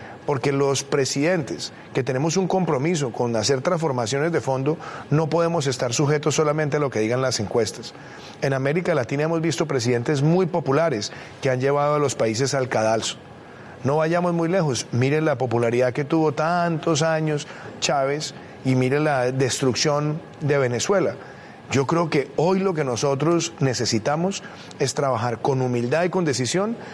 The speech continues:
para sacar adelante nuestro plan de gobierno. ¿Qué tenemos para mostrar con claridad, Andrés?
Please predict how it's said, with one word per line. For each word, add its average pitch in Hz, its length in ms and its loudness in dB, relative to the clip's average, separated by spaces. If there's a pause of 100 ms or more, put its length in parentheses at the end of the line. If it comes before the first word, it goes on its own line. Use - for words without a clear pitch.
(180)
para 135 180 0
sacar 131 300 -2
adelante 123 400 0
nuestro 123 280 0
plan 113 220 2
de 117 80 0
gobierno. 101 420 0 (480)
¿Qué 202 140 2
tenemos 208 400 0
para 147 200 0
mostrar 151 440 2
con 175 160 -2
claridad, 151 400 2
Andrés? 165 400 0